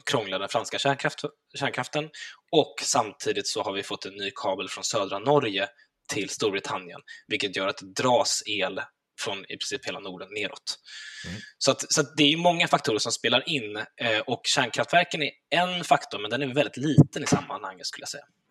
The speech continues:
Speaker 2: Ja, fast om vi hade haft kvar dem vi har lagt ner, eller till och med byggt dem vi planerade att bygga från början,
Speaker 1: Mm.
Speaker 2: som ju var, eh, vad, tjugotvå, tjugofyra? Alltså det var rejält, det var många fler än vi har nu. Då hade vi ju inte blivit påverkad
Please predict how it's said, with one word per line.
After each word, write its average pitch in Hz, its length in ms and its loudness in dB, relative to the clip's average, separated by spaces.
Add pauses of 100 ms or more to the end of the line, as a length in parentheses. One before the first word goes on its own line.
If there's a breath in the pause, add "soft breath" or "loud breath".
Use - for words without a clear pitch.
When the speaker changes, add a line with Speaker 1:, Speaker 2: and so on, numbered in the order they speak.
(440 loud breath)
Speaker 2:
Ja, 147 100 -6
fast 151 180 0
om 147 120 0
vi 147 60 4
hade 147 160 6
haft 143 160 -2
kvar 190 280 2
dem 143 120 0
vi 117 60 2
har 113 60 2
lagt 110 260 0
ner, 135 320 0 (120)
eller 120 180 2
till 120 200 2
och 117 60 2
med 107 220 -4
byggt - 500 -4
dem 107 540 -2
vi 98 280 -4
planerade 117 600 0
att 90 80 -8
bygga 98 260 -4
från 95 180 -6
början, 113 460 -2 (300 soft breath)
Speaker 1:
Mm. 120 260 -6
Speaker 2:
som 95 160 -6
ju 98 80 -4
var, 95 300 0
eh, 90 760 -10
vad, 82 440 -6
tjugotvå, 120 680 -6
tjugofyra? 131 600 -4 (120)
Alltså 110 200 -8
det 113 60 -6
var 113 140 -2
rejält, 123 400 0 (100)
det 110 60 -10
var 120 160 -4 (340)
många 127 240 0
fler 117 120 -6
än 104 140 -4
vi 101 60 -4
har 95 160 0
nu. 107 220 -6 (540 loud breath)
Då 156 200 0
hade 135 300 2
vi 107 80 -6
ju 107 180 -6
inte 104 180 -6
blivit 104 180 -6
påverkad 123 760 -2